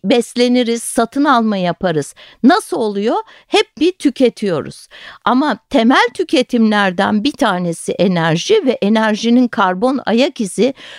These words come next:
üretirken ve tüketirken ve de her aldığımız üründe görmüyoruz ama enerjinin karbon ayak izi var. Bunu azaltmalıyız.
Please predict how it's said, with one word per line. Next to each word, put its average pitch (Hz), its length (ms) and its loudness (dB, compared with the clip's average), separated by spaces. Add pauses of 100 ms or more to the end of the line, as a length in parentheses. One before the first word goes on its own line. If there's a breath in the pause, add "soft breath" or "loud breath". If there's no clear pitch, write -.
(140 loud breath)
üretirken 233 800 0
ve 190 100 0
tüketirken 240 760 -2 (280 loud breath)
ve 220 140 0
de 262 80 0
her 381 300 0
aldığımız 214 680 -2
üründe 208 380 -2
görmüyoruz 196 760 0
ama 247 260 0 (260 loud breath)
enerjinin 226 600 0
karbon 220 480 0
ayak 185 340 -2
izi 165 200 -10
var. 131 160 0 (300 loud breath)
Bunu 370 240 2
azaltmalıyız. 175 800 -4